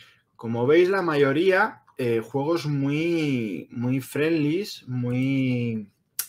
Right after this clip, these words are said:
muy para niños, por decirlo así. Y, sorprendentemente,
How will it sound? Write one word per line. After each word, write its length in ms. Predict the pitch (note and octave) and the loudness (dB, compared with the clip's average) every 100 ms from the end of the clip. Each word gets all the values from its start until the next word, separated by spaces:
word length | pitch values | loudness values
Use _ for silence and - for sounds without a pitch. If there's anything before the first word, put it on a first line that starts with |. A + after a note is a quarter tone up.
| _ _ - - _ _ | _ _ -20 -20 _ _
muy 240 | G#3+ A#3 | -4 -4
para 280 | - B2+ A2+ | 2 4 6
niños, 440 | C#3+ D#3+ C3+ E3+ - | 6 6 2 0 -2
por 160 | B2 | -4
decirlo 320 | G#2+ A#2+ G#2+ | -2 -4 -4
así. 360 | G#2 C#3 D3 A3+ _ _ - - - - - - _ - | -4 -6 -8 -8 _ _ -20 -20 -20 -20 -20 -20 _ 4
Y, 340 | E3+ B3 C4 - - _ _ _ | 8 10 10 4 -2 _ _ _
sorprendentemente, 1600 | - - F#3+ D#3 F#3+ F#3 A#3 B3+ B3+ A#3 B3 C4 - G3+ A#3+ - | 0 10 10 12 8 12 10 12 10 12 12 6 0 -2 -4 -8